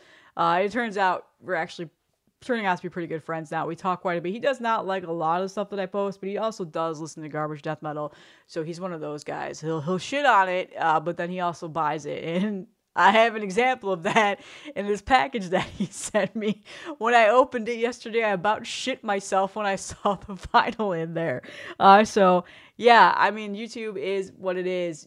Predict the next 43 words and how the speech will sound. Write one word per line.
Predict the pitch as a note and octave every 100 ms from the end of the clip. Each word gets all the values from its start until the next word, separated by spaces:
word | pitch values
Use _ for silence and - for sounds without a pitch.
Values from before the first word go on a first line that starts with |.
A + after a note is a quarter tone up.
| A2
There's | D3 F#3
a | F#3
lot | F3+ F3+
of |
shit | - F#3+
talk. | F#3+ F3+ F3
There's | E3+
a | E3
lot | F3
of | D#3+
banter | F3 F3
that | E3 D3+
goes | E3 E3+ E3+
on. | E3+ E3+ E3 D#3+
There | E3+ F3
are | F3+
the | E3+
trolls | - F#3 F3 F3 E3+ E3+
that | D#3 -
tend | - F#3 F#3 F3+
to | F3
piss | D3+ F#3 -
me | F3
off, | E3+ E3+ E3+
and | D#3
we | E3
all | E3
know | D#3+ E3 E3
that, | D#3+ D#3
especially | - E3 F3+
when | E3+
they | E3
get | D#3 D3+
personal, | - D#3+ - D3+ D3+
and | D3+ D3 D3+
that's | D3+ -
when | D#3
I | D3+
block | D3 D3+ D3 -
them | D3
from | D#3 D3
the | C#3+
channel. | E3+ D3+ -